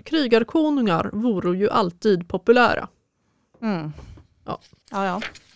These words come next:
Speaker 2: Skaffa en bättre P R-byrå.
Speaker 1: Ja,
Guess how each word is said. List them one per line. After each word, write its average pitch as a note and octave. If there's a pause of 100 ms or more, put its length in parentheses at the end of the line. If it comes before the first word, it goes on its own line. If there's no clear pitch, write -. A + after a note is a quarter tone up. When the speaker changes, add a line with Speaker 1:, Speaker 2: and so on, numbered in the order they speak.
(1300)
Speaker 2:
Skaffa A3+
en G3+
bättre F3 (180)
P -
R-byrå. F3 (800)
Speaker 1:
Ja, D#4+